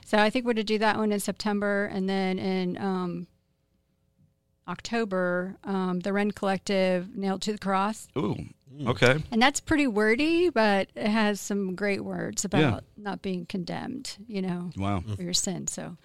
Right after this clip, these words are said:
Speaker 1: and that's kinda deep things, you know, to go over with kindergartners sometimes, but, um,
Speaker 2: Yeah,
Speaker 1: yeah.
Speaker 2: but you know what? Like, uh, um, I'm
Speaker 3: Yeah.
Speaker 2: just like, "Hey, why not?" You know?
Speaker 1: Yeah.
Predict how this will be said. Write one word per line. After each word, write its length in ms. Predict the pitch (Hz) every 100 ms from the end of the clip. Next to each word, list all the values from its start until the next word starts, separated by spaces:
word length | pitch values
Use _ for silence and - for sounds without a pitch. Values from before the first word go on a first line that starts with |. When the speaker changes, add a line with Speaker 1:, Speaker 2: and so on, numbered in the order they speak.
| _ - _ _ 220
Speaker 1:
and 120 | 220
that's 280 | 220 - - _ - - - -
kinda 240 | 262 226
deep 320 | 175 220 262
things, 540 | - 359 381 381 - 320
you 100 | 311
know, 140 | 302
to 60 | 277
go 160 | 240 233
over 140 | 247
with 160 | 226 -
kindergartners 600 | 247 240 247 247 254 254
sometimes, 680 | 262 262 269 254 262 262 -
but, 420 | 220 202 196 233
um, 460 | 202 196 190 185 - 240
Speaker 2:
Yeah, 280 | 202 208 202
Speaker 1:
yeah. 60 |
Speaker 2:
but 160 | 202 -
you 60 |
know 140 | 277 254
what? 200 | 240 190
Like, 220 | 175 170
uh, 240 | 170 160 - 120
um, 440 | 117 113 104 92 -
I'm 140 | 123
Speaker 3:
Yeah. 60 | 135
Speaker 2:
just 140 | 117
like, 240 | 113 95 82
"Hey, 140 | 147
why 160 | 135 135
not?" 280 | 120 95 -
You 80 | 117
know? 100 | 113
Speaker 1:
Yeah. 180 | 123